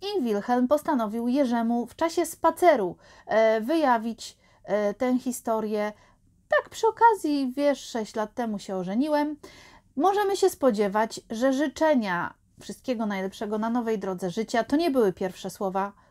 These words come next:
które Jerzy wypowiedział. E, Jerzy był niesamowicie urażony. To już nawet nie chodzi o jakąś wściekłość czy złość. Chodzi o to, że on po prostu był urażony, że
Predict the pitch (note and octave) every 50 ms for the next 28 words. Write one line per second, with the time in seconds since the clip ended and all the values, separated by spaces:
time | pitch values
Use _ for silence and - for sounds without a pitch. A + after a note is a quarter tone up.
0 | _ - - - A3 G3+ F#3 F3+ F3 E3+ E3+ F3+ F3 F#3+ F3+ - G#3 F#3+ F#3+ C#3+
1 | A2+ - - - - - _ _ _ - - - - - - - - - - -
2 | A3 A#3 A#3 A#3+ C4+ D#4 F4+ F4 D#4+ F4+ C#4 B3+ D4 D4 D4+ D4+ D4 - _ _
3 | _ _ _ _ _ - B3+ C4+ C#4+ D#4+ F4+ F4 - F4 D#4+ D4 C4+ A3+ B3 B3
4 | - - C4 - A#3 A3+ A3 G#3 G#3 G3 F#3+ F#3 E3 D3 - - - _ _ -
5 | E4 D#4+ F4+ F4+ D#4+ C4+ A#3+ A3 G#3+ G#3 A3+ A3 G#3 G#3+ G3+ G3 - A3+ A3+ -
6 | - - - - - E4 D4+ - - A#3 G3+ A3 - - - - _ - - G#3+
7 | G#3 G3 F#3+ G#3 B3 B3+ C#4 C#4+ B3+ B3 - - - - - - B3+ C4+ B3+ C4+
8 | - - B3 A#3+ - B3+ B3 A#3 - B3 B3 A#3+ A#3+ A#3 G#3 - A3+ A3+ - -
9 | A3 F#3+ G3 G3 - - G3 F#3+ F3+ F3+ F#3 A3+ A#3 A3+ G#3+ G3+ G3+ - - -
10 | - - - - - F#3+ F#3 A3 A3+ G#3+ G#3+